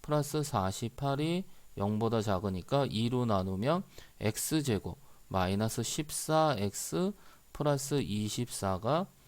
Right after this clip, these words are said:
영보다 작거나 같지. 그럼 인수분해하면 X 마이너스 이, X 마이너스 십이가 영보다 크거나 같다. 따라서 X는 십이보다 크고 또는 X는 뭐야?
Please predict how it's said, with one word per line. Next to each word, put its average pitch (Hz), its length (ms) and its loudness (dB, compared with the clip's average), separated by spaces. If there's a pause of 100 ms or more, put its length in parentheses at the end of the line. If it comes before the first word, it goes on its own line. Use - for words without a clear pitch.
(200)
영보다 95 580 -2 (100)
작거나 95 460 -6
같지. - 320 -14 (320)
그럼 101 160 -4
인수분해하면 120 640 -2
X 117 380 -4
마이너스 117 720 0
이, 101 460 -4 (340)
X - 380 -4
마이너스 117 960 0 (880)
십이가 147 880 -2
영보다 101 460 -2
크거나 147 380 -4
같다. - 360 -12 (140)
따라서 107 580 -2 (240)
X는 131 640 -2
십이보다 147 680 0
크고 170 500 0 (240)
또는 110 420 -2 (220)
X는 104 580 -4
뭐야? 104 280 -4